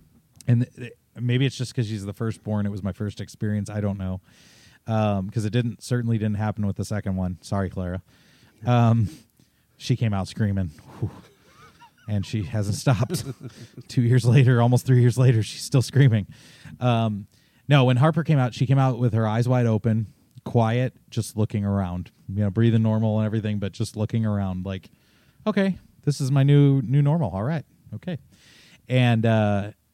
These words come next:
and they put her on the little table, incubator table or whatever, and they're, you know, checking her temperature and cleaning her off and, and all of those things. And, and then they, they need to weigh her and get her length.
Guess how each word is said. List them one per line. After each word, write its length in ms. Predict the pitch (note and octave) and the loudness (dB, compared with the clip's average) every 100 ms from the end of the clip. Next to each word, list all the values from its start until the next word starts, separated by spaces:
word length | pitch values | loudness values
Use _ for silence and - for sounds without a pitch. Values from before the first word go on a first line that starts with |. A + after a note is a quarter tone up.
| _ | _
and 360 | A#2 A2+ A2 A#2 | -4 -2 -2 -2
they 40 | |
put 160 | A2 C3 | 2 2
her 100 | B2 | 2
on 100 | A#2+ | 0
the 80 | A2+ | 2
little 320 | A#2 A2+ G#2+ | 2 2 0
table, 540 | - A#2 A2 A2+ A2+ | -2 -2 0 0 2
incubator 460 | A2 A2 G#2+ A2 G#2 | 0 0 -2 -2 -2
table 300 | G#2+ G#2+ G#2 | -4 -4 -2
or 120 | G#2 | -2
whatever, 420 | G#2+ G#2 G#2+ G#2+ | -2 -2 -2 0
and 140 | G#2 G#2 | 0 0
they're, 240 | G#2 G2 - - - _ | -2 -4 -10 -20 -20 _
you 100 | A2+ | -4
know, 240 | G#2 G2 F2+ _ - | -2 -4 -6 _ -8
checking 260 | A2+ G#2+ | -6 -4
her 80 | G2+ | -6
temperature 540 | F#2 G2+ F#2+ - G2+ G2 | -4 -4 -6 -6 -6 -4
and 100 | F#2+ | -6
cleaning 320 | G#2 G2 F#2+ | -6 -6 -4
her 160 | F#2+ | -6
off 300 | F#2 F#2+ F#2 | -4 -6 -8
and, 220 | F#2 F2 - _ | -10 -12 -16 _
and 120 | A2 | -10
all 160 | G2 F#2+ | -8 -8
of 80 | F2+ | -10
those 180 | F#2+ | -12
things. 340 | - F#2+ F#2+ F#2 | -12 -14 -12 -12
And, 200 | F#2 F2 _ _ _ _ _ _ | -12 -14 _ _ _ _ _ _
and 120 | A#2+ | 0
then 120 | C#3+ F#3+ | 2 2
they, 260 | F3 D3 | 2 0
they 160 | B2 C3+ | 0 0
need 140 | C#3 | 2
to 80 | A#2+ | 2
weigh 220 | B2+ C3+ | 2 2
her 420 | A#2 B2+ B2+ B2 A#2+ | 0 -2 -2 -4 -4
and 240 | A#2 A2 G#2 | -4 -2 -2
get 140 | A2 | -2
her 120 | A2+ | -2
length. 320 | A2+ B2 F#2+ | -2 -2 -6